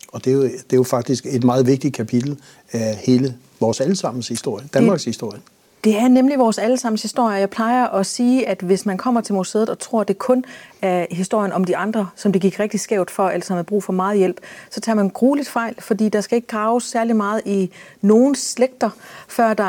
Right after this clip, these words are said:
Speaker 2: er en, øh, plejer at sige, der kan være noget, øh, arbejdsløshed, der kan være psykisk sygdom, der kan være, øh, en, en ensom alderdom,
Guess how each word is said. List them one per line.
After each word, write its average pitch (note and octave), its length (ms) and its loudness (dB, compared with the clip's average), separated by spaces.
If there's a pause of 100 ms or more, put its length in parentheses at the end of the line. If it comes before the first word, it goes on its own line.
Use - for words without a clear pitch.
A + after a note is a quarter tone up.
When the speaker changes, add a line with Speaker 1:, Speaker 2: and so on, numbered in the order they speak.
Speaker 2:
er F#3+ 280 -2
en, E3 340 -4
øh, C#3+ 260 -2
plejer F#3 240 -4
at F3+ 60 -2
sige, G3+ 160 -6
der G3 120 -4
kan F#3+ 280 -2
være F#3 200 0
noget, F#3 460 0
øh, F3+ 140 -4 (120)
arbejdsløshed, A3+ 580 -2
der G3+ 120 -4
kan F#3+ 180 -6
være F#3 320 -4 (140)
psykisk A#3+ 340 -2
sygdom, C4 380 -4 (520)
der - 140 -4
kan F3 260 -4
være, D#3+ 600 0 (200)
øh, D#3+ 240 -2
en, F#3 100 -4 (100)
en G3 160 0
ensom A3 340 0
alderdom, G#3+ 460 -2